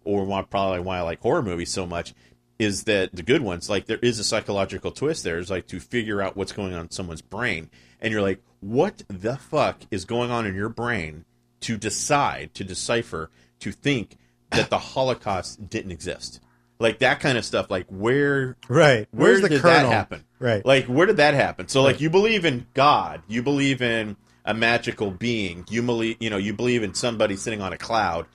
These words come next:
Speaker 1: you believe in this, you believe, but you don't actually believe in the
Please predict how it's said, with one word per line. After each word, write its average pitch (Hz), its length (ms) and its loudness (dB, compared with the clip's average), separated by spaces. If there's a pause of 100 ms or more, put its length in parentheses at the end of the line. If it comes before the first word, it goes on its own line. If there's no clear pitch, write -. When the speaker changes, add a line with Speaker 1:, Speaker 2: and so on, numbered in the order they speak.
(220)
Speaker 1:
you 127 120 2
believe 147 240 2
in 117 140 -2
this, 117 280 0
you 123 60 -4
believe, 120 240 0 (380)
but - 180 -2
you 123 60 2
don't 160 140 2
actually 185 280 -4
believe 135 280 0
in 120 80 -2
the 101 80 -6